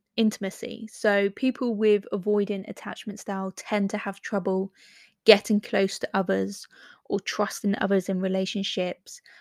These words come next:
because ultimately they believe that their needs won't get met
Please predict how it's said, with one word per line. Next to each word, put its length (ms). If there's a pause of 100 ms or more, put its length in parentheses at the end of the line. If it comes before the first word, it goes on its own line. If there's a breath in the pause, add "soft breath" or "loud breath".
(140 soft breath)
because 400
ultimately 720
they 160
believe 480
that 180
their 120
needs 560
won't 320
get 180
met 580